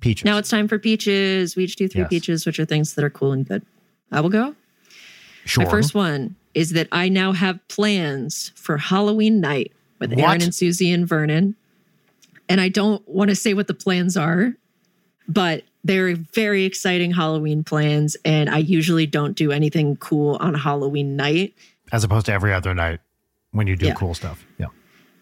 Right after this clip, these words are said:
Speaker 2: But the past couple of years, it's kind of become a tradition that Aaron and Susie and Vernon and I will go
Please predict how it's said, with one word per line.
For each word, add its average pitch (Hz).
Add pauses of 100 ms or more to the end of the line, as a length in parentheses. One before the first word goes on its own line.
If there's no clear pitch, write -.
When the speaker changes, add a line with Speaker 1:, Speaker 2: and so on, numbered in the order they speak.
Speaker 2:
But 196
the 214
past 226
couple 185
of 175
years, 165
it's 160
kind 156
of 143
become 151
a 143
tradition 143
that 135
Aaron 143
and 139
Susie 135
and 135
Vernon 147
and 147
I 147
will 151
go 139